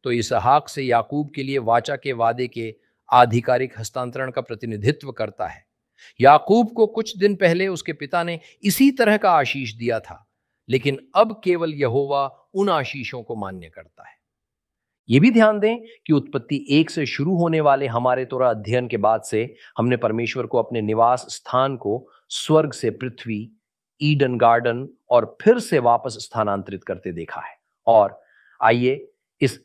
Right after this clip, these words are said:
सीरी या शायद स्वर्ग और पृथ्वी के बीच की सीरी को बहुत जल्दी पार न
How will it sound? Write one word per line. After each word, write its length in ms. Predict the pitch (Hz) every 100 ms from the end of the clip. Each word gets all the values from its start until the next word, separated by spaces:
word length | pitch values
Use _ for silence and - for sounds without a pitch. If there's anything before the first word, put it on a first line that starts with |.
| _
सीरी 600 | - - 165 131 92 - _ _ _ 127
या 100 | 120
शायद 240 | 135 123
स्वर्ग 420 | - 151 185 185
और 100 | 170
पृथ्वी 340 | 143 131 151 147
के 120 | 135
बीच 280 | 117 127 -
की 160 | 120
सीरी 560 | - 139 120 117 139 _ _ _
को 80 | 110
बहुत 380 | 107 113 117 104
जल्दी 260 | 98 104
पार 220 | 104 82
न 100 | 80